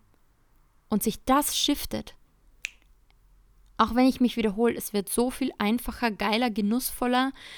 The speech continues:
Wir als Frauen flutschen noch mehr in unsere Weiblichkeit, noch mehr in unsere Essenz.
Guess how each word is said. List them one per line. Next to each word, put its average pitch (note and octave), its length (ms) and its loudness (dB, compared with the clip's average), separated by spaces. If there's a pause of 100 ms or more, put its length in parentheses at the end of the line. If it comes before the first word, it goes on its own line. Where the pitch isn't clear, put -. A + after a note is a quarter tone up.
(220)
Wir G#3 120 0
als G3+ 180 -4
Frauen A#3 420 2
flutschen A3 540 -2
noch B3 220 -2
mehr B3+ 140 2
in A#3 60 0
unsere A3 300 -4
Weiblichkeit, G#3+ 600 -4
noch G#3 300 -2
mehr B3+ 140 2
in B3 60 0
unsere A3+ 320 -6
Essenz. G#3+ 580 -6